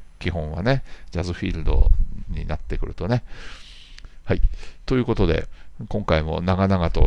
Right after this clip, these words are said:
喋って、もう何が何だかだんだんわけがわかんなくなってきたので、そろそろ終わりたいと思います。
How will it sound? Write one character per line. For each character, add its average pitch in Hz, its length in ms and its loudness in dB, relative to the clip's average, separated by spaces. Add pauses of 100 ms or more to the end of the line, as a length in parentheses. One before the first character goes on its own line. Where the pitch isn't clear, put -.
喋 80 280 0
っ - 20 0
て、 - 420 0 (300)
も 82 320 -4
う - 20 -6
何 92 260 2
が 78 120 -2
何 78 200 -4
だ 73 80 -6
か 76 200 -2
だ 87 120 2
ん 87 100 -2
だ 85 80 2
ん 85 80 2
わ 92 100 4
け - 100 0
が 76 120 2
わ 80 100 0
か - 120 2
ん 85 80 2
な 78 80 -4
く 76 120 -8
な 73 60 -6
っ - 40 -8
て - 100 -8
き - 80 -10
た 80 120 -4
の 92 80 -4
で、 92 60 0
そ - 140 -4
ろ 82 100 -2
そ 73 180 -6
ろ - 160 -6
終 - 80 2
わ 90 100 8
り 82 80 6
た 85 140 6
い - 60 8
と 80 100 4
思 78 120 2
い 82 40 -6
ま 80 100 0
す。 - 160 -2